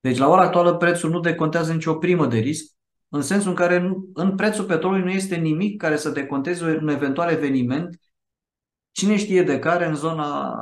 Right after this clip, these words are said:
Orientului Mijlociu, datorită conflictului, uh,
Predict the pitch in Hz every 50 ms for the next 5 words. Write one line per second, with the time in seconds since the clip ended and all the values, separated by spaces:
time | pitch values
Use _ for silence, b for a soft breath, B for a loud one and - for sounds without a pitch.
0 | - - 135 135 135 143 147 139 143 131 123 120 120 117 113 117 113 110 113 113
1 | 160 147 143 131 - 135 139 139 135 - 131 123 123 123 127 117 113 117 - 127
2 | - - 120 117 113 110 107 107 - - - -